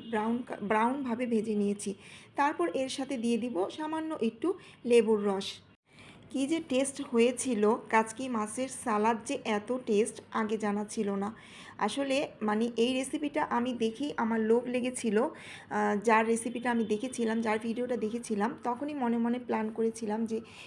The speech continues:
এই রে-, রেসিপিটা আমি বানিয়ে খাবো এবং আমি আমার ফলোয়ার্সদের সাথে এই রেসিপিটা শেয়ার করব। আমি একশোতে একশো পার্সেন্ট গ্যারান্টি দিয়ে বলবো, যারা কাচকি মাছ পছন্দ করেন না খেতে, তারাও খেতে পারবেন।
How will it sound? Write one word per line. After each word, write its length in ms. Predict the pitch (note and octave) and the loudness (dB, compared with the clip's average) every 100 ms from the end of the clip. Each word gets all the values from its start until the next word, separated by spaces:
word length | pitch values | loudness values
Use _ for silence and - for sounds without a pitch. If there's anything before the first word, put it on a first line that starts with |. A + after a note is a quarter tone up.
| - | -4
এই 200 | A3+ A#3 | 0 0
রে-, 160 | - - | -2 0
রেসিপিটা 480 | A3 A3+ A#3+ A#3+ C4 | 0 0 -4 -2 -2
আমি 300 | G#3+ G#3+ A#3+ | 0 0 0
বানিয়ে 400 | D#4+ A3+ G3+ G#3 | 0 0 2 0
খাবো 340 | G#3 A3 F#3+ F#3+ - - - | -2 -2 -2 -4 -8 -8 0
এবং 220 | G#3+ C#4 - | 0 0 -2
আমি 260 | A3 A3 A3+ | 0 2 2
আমার 180 | A#3+ | 2
ফলোয়ার্সদের 600 | C4+ A#3+ G#3+ G#3+ G#3+ A#3+ | 0 0 0 0 -2 -2
সাথে 260 | B3+ B3 A#3 | -2 -4 -2
এই 80 | A#3+ | 0
রেসিপিটা 480 | G#3+ G#3 G#3+ A3+ D4 | 0 0 -4 -4 -4
শেয়ার 320 | C#4+ B3+ G#3 | -2 0 0
করব। 380 | G3+ G3 G3 G3+ - - _ _ - - - | 0 -2 -2 -4 -6 -20 _ _ -20 -12 0
আমি 240 | G3+ B3+ D4+ | 2 2 2
একশোতে 400 | C4+ C4+ D#4+ D#4+ - | 2 2 -2 -2 0
একশো 300 | B3 A#3+ G#3 - | -2 -2 -4 0
পার্সেন্ট 400 | A#3+ A#3 B3+ C4 | 2 2 0 -2
গ্যারান্টি 400 | A#3 A3 A3 B3 | 0 2 0 -2
দিয়ে 220 | B3+ C4+ | -2 -2
বলবো, 480 | A#3 A3 G#3+ G#3 A#3 A#3 | 0 0 0 -2 -4 -4
যারা 240 | B3 A3+ | -2 -2
কাচকি 440 | A#3+ A3 G#3+ - C4 | 0 0 0 -4 -6
মাছ 180 | C#4+ C#4+ - | -6 -6 -6
পছন্দ 380 | A3 A3+ C4+ C#4+ | -6 -4 -8 -6
করেন 240 | C#4+ A#3+ A3+ | -4 -2 0
না 120 | A3+ | -2
খেতে, 400 | A3+ A3 G#3 A3 - - - - _ | -2 -2 0 -2 -2 -12 -20 -20 _
তারাও 400 | B3 A3+ A#3 C#4+ | 0 2 4 2
খেতে 320 | D#4 C4+ B3 | 2 -2 -2
পারবেন। 420 | G#3+ G#3 F#3+ G#3+ | -2 0 -2 -2